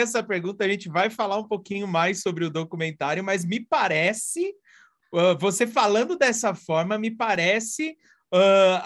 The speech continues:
até um gatilho pra uma vontade de fazer um documentário sobre essa cena, né?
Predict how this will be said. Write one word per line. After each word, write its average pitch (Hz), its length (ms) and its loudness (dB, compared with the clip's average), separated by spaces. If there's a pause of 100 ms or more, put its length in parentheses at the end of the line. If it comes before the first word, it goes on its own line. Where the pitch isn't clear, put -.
até 208 320 2
um 277 340 -4
gatilho 240 760 0
pra 285 100 -8
uma 285 140 0
vontade 233 560 -2
de 285 100 -12
fazer 240 320 -2
um 247 80 -2
documentário 247 720 -4
sobre 208 260 -6
essa 226 200 -12
cena, 190 460 -8
né? 165 280 -4